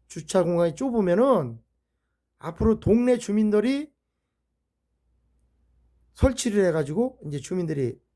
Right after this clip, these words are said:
땅이 좀 부족하잖아. 하늘로 세우면 되잖아, 주차장. 예. 하늘 주차장. 유튜브 많이 봐요, 그럼. 많이 나와 있어. 나는 다 알고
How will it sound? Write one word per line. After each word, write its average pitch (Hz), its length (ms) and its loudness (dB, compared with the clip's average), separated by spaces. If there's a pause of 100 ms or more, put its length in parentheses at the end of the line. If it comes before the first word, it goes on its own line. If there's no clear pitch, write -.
(200)
땅이 277 380 2
좀 151 240 -2
부족하잖아. 139 680 -2 (920)
하늘로 370 400 6
세우면 302 260 -2
되잖아, 214 400 -2
주차장. 180 720 -6 (540)
예. 127 360 -4 (1040)
하늘 262 260 0
주차장. 135 540 -4 (1600)
유튜브 185 280 -4
많이 160 280 0
봐요, 139 280 -2
그럼. 127 260 -4
많이 127 240 -6
나와 131 260 -2
있어. 120 460 -10 (640)
나는 131 220 -8
다 127 220 -10
알고 123 520 -4